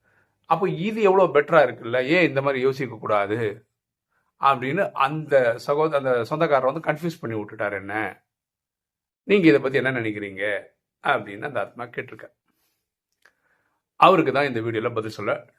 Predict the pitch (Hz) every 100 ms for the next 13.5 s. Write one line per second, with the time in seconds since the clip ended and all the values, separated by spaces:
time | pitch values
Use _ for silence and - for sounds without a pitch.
0 | _ - 123 110 104 95 - _ _ _
1 | _ _ _ _ _ _ _ _ _ _
2 | _ _ _ 151 113 82 _ _ _ _
3 | - 185 160 123 - - _ - 165 143
4 | 127 117 113 131 139 170 151 127 123 117
5 | 143 135 117 113 131 131 120 139 139 147
6 | 151 143 104 - - - _ _ - 135
7 | - 156 175 160 135 - 170 170 180 185
8 | 160 147 135 151 156 160 151 113 120 190
9 | - _ - - 127 131 156 156 - 262
10 | - 170 139 123 - 143 156 - 185 214
11 | - 104 _ - 135 131 - _ _ _
12 | _ _ _ _ _ _ 156 147 151 151
13 | 147 117 120 113 92